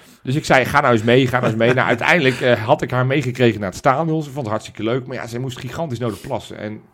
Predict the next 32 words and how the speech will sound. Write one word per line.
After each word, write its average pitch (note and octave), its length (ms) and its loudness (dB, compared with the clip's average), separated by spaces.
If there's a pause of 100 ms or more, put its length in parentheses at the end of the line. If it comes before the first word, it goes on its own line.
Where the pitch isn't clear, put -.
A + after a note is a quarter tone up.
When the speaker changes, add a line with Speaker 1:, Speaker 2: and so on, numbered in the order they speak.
(120)
Speaker 1:
nou - 180 -14
ja, - 80 -20
op - 80 -20
een - 60 -18
gegeven G#2+ 180 -6
moment G2 340 -14
hield B2+ 220 0
het B2+ 100 -4
echt B2+ 220 -6
niet A2 100 -6
meer. G#2 120 -8
Ik G#2+ 60 -12
zei, A2+ 120 -6
"Wacht B2 160 -4
nou A#2 120 -4
tot G2 140 -6
rust." B2 260 -2
Ze - 100 -6
hield A#2+ 180 4
het G#2 120 -10
niet G#2 100 -8
meer, G2+ 160 -6
dus G#2+ 120 -8
zij A#2 100 -6
ging G#2 140 -12
in G2+ 80 -10
de G2 60 -10
tweeënveertigste A2 560 -4
minuut G2 320 0 (240)
naar B2+ 120 0
het A#2+ 100 -4
toilet. G#2 400 -4